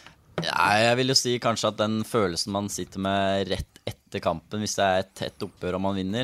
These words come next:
eh, er bedre. Eh, men, eh, når man ser tilbake på det her og finner, liksom, går i hvorfor man vant, eh, og hvorfor man spilte såpass bra, så er det jo morsommere å spille gode kamper hvor man rundspiller motspillerne. Men, eh,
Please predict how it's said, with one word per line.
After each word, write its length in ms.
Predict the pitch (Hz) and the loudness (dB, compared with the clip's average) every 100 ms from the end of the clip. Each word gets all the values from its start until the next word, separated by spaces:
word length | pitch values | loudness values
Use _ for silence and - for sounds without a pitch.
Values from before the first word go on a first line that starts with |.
| 117 | -6
eh, 640 | - 98 98 95 85 82 82 | -4 -2 0 0 0 -2 -2
er 40 | |
bedre. 560 | 82 82 78 76 92 95 - | -4 -4 -4 -4 -6 -6 -10
Eh, 240 | - 92 92 | -8 -6 -4
men, 260 | 92 98 98 | -4 -4 -2
eh, 480 | 95 95 95 98 95 - - - _ _ | -2 0 -2 -4 -8 -14 -20 -20 _ _
når 120 | 101 98 | -8 -4
man 120 | 101 | -4
ser 260 | - 95 92 | -4 -4 -4
tilbake 340 | 95 85 - | -4 -4 -4
på 100 | - | -6
det 60 | 87 | -2
her 140 | 85 90 | -2 -2
og 240 | 90 90 | -2 -4
finner, 320 | - 90 87 | -6 -10 -8
liksom, 280 | 90 90 92 | -8 -8 -8
går 240 | 92 92 85 | -6 -6 -6
i 180 | 87 90 | -6 -6
hvorfor 400 | 85 90 80 - | -6 -8 -8 -6
man 180 | 92 90 | -4 -2
vant, 500 | 85 87 - - - | -4 -4 -10 -16 -8
eh, 160 | 87 87 | -6 -4
og 440 | 87 90 87 85 | -4 -4 -4 -4
hvorfor 240 | 87 - 90 | -8 -12 -12
man 100 | 87 | -10
spilte 260 | - 85 | -10 -12
såpass 280 | - 82 87 | -10 -10 -10
bra, 180 | - 98 | -2 -2
så 200 | 90 101 | 0 0
er 160 | 90 76 | 0 -2
det 60 | 80 | -4
jo 240 | 90 90 | -2 -4
morsommere 400 | 92 - 80 80 | -6 -8 -8 -8
å 60 | 87 | -10
spille 300 | - 85 90 | -8 -8 -6
gode 200 | 92 87 | -6 -8
kamper 320 | 90 82 78 | -8 -10 -10
hvor 140 | 80 | -10
man 180 | 80 85 | -8 -8
rundspiller 640 | 87 82 - 80 82 82 85 | -8 -10 -12 -10 -8 -8 -8
motspillerne. 1160 | 87 80 - 85 85 80 82 80 - 85 104 - - - - _ - | -10 -12 -10 -8 -8 -8 -10 -12 -10 -8 -8 -12 -20 -20 -20 _ -8
Men, 300 | 95 98 98 | -4 -2 -2
eh, 120 | 95 | -2